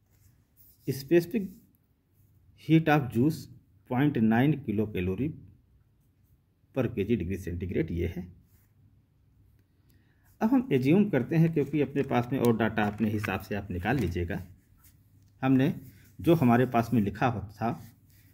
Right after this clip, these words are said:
ज़्यादा कैलकुलेट ना करके, इसीलिए हमने छः हज़ार टीसीडी का प्लांट अपने पास में कैलकुलेशन थी। आप अपने यहाँ का प्लांट की कैपेसिटी लेके उसके बाद इसी से ही कैलकुलेट करके देखें। तो छः हज़ार टीसीडी बोला ढाई सौ टीसीएच।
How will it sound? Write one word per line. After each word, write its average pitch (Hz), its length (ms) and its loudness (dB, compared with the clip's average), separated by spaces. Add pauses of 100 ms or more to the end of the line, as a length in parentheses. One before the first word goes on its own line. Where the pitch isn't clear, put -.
(140)
ज़्यादा 110 220 -2
कैलकुलेट 107 440 -2
ना 101 60 -6
करके, 95 280 -4
इसीलिए 104 280 -2
हमने 104 180 0
छः 160 220 0
हज़ार 131 200 2
टीसीडी 117 420 -2
का 107 140 -4
प्लांट 117 300 -4
अपने 98 240 -10
पास 95 260 -10
में 101 100 -12
कैलकुलेशन 92 520 -10
थी। - 120 -8 (260)
आप 110 200 -8
अपने 104 260 -6
यहाँ 104 200 -4
का 160 160 -6 (960)
प्लांट 127 260 2
की 123 100 4
कैपेसिटी 107 520 -6
लेके 95 360 -2 (460)
उसके 120 300 0
बाद 107 360 -4 (180)
इसी 120 220 -2
से 107 200 -2
ही 110 140 -2 (520)
कैलकुलेट 110 420 -4
करके 101 240 -4
देखें। 85 340 -8 (1700)
तो 196 60 0
छः 175 220 -2
हज़ार 180 220 4
टीसीडी 160 380 -2
बोला 156 160 2
ढाई 107 240 -2
सौ 107 140 -6
टीसीएच। - 500 -12